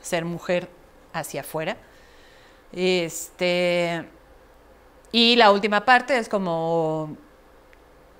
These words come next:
qué es ser mujer hacia la profesión. Y Ambedo,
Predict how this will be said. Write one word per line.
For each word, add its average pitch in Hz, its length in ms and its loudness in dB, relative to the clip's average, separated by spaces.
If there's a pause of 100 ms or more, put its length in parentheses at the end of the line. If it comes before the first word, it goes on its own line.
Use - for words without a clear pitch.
(140)
qué 196 300 4
es 180 80 -4
ser 185 200 0
mujer 190 440 0
hacia 180 240 -2
la 151 100 -4
profesión. 151 540 -10 (1500)
Y 269 500 0 (920)
Ambedo, 196 720 2